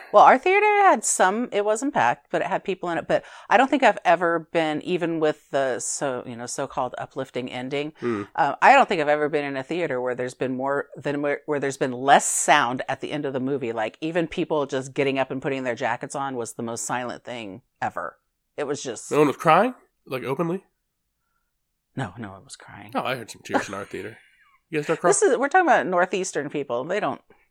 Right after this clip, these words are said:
Speaker 2: Oh, you should have heard our, uh, the audience at the end of The Whale when I saw that, like, a year and a half ago. That was, like, the best.
Speaker 1: Mm-hmm.
Speaker 2: That was my favorite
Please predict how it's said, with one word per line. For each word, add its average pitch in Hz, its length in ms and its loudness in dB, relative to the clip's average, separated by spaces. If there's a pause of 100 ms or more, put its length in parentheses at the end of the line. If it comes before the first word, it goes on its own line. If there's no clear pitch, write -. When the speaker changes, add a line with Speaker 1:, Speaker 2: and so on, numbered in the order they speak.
(400)
Speaker 2:
Oh, 208 160 10
you 147 120 4
should - 120 6
have 151 100 4
heard 143 140 6
our, 127 140 4
uh, 127 200 -2
the 117 120 -4
audience 151 320 4
at 127 60 -12
the 131 80 2
end 127 100 0
of 120 40 -6
The 113 80 -2
Whale 113 380 -2
when 113 140 -8
I 110 60 -4
saw 113 180 -6
that, 113 180 -4
like, 107 120 -10
a 113 40 -8
year 110 200 -6
and 110 80 -6
a - 40 -8
half 110 160 -6
ago. 117 240 -4
That 110 220 -4
was, 117 200 -6
like, 104 220 -4
the - 80 -16
best. 107 280 -2
Speaker 1:
Mm-hmm. 156 240 -2
Speaker 2:
That 143 80 6
was 156 140 8
my 131 120 0
favorite 120 400 -2